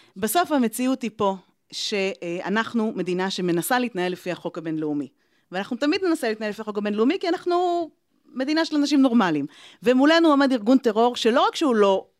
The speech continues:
משחק את המשחק הזה, הוא לוקח את כל מה שאפשר, ואסטרטגית משתמש בזה נגדנו. עכשיו, במצב כזה, אה,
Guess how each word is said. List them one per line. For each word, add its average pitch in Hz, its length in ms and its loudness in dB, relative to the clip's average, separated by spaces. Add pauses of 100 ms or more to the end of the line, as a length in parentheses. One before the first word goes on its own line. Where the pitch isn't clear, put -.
(160)
משחק 202 320 -10
את 196 60 -14
המשחק 175 340 -8
הזה, 190 120 -2
הוא 214 80 4
לוקח 349 300 -2
את 302 100 -8
כל 349 200 -4
מה 403 60 -6
שאפשר, 220 380 -2 (460)
ואסטרטגית 240 680 -4
משתמש 254 380 -2
בזה 247 200 0
נגדנו. 170 400 -2 (280)
עכשיו, 240 220 -4
במצב 254 320 0 (120)
כזה, 185 380 -2 (880)
אה, 190 200 -4